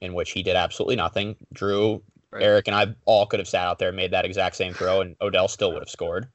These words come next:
Speaker 2: <sighs>
Speaker 1: And then our other win against the, the Ravens, he threw, what, three interceptions?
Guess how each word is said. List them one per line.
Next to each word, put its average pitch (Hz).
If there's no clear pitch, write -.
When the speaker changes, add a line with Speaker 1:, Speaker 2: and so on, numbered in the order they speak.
Speaker 2:
<sighs> 147
Speaker 1:
And 113
then 104
our 110
other 131
win 104
against 101
the, 92
the 98
Ravens, 117
he 127
threw, 123
what, 117
three 98
interceptions? 175